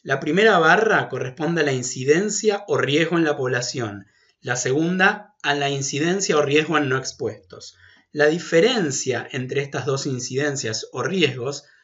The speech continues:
es el riesgo atribuible poblacional. Este riesgo atribuible poblacional mide el efecto del factor de riesgo en toda la población, es decir, la influencia, por ejemplo, del tabaquismo en toda la población en relación a un evento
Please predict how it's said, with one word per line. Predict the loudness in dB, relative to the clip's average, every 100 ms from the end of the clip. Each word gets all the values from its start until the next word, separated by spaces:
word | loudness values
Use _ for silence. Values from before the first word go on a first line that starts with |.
| _
es | -4 0
el | 2
riesgo | 2 4 4
atribuible | 2 -2 0 2 2
poblacional. | 2 0 -2 -4 -8 -12 -12 -16 -20 _ _ _ _ 0
Este | 2 4 2
riesgo | 2 2 2 0 -4 -6
atribuible | -6 -4 -2 0 0
poblacional | 0 0 0 -2 -4 -2 -2 -4 -10 -20 _
mide | 0 4 4
el |
efecto | 2 0 -2 0 -4
del | -4
factor | -4 -4 -2 0
de | 2
riesgo | 2 0 0 2 2 0 -6 _
en | -10 -4
toda | 2 4 4
la | 2
población, | -2 -4 -6 -8 -10 -12 -10
es | -8
decir, | -6 -4 -4
la | -4
influencia, | -4 0 2 2 0 -6
por | -6 -8
ejemplo, | -6 -6 -6 -8 -10 -14 _ _
del | 0 2 4
tabaquismo | 2 2 0 -4 -2 -2 -2 -4 -12 _ _ _ _
en | -8 -2
toda | 4 4
la | 4
población | 2 2 2 2 2
en | 2
relación | 2 0 0 0 0 0
a |
un | -2 0
evento | 2 2 0 -2 -4 -4